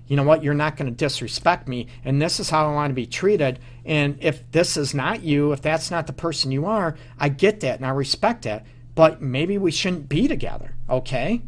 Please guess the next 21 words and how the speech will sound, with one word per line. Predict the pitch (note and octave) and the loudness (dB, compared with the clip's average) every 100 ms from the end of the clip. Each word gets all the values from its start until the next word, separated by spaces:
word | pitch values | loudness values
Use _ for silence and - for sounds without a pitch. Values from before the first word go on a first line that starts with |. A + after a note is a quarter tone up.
| - - - - - - - - | -8 -8 -8 -10 -10 -10 -6 -2
To | |
go | C#3+ F3 G3+ | 4 6 6
from | - D3+ | 2 -2
that. | F#3 C3+ | -2 -2
So | - D3+ D3+ | -2 -2 -2
it's | - | -2
to | E3+ | -4
empower | D3+ B2 E3 G#3 F#3+ A2+ | -4 -4 0 2 2 0
you, | G#2 G#2+ - - - - | -4 -6 -8 -14 -10 0
not | D#3 E3 | 0 0
to | E3+ | -2
disempower | C#3 - D#3+ - G#2+ - F#2+ F2 F2 | -2 0 0 0 -6 -10 -10 -10 -10
you. | F2+ D2 - - - | -12 -14 -16 -16 -8
So | - D3 | -2 0
Treva, | G3+ G3 F#3+ | 2 2 2
hopefully | - A#3 A#3+ B3 | 4 2 2 2
that'll | D#3 D#3+ F3 C3+ | 4 4 4 2
help | - D#3 E3 D#3 | 4 6 6 4
and | C3+ | -2
give | B2+ D#3 D#3 | 0 0 2
you | D3+ D3 | 2 2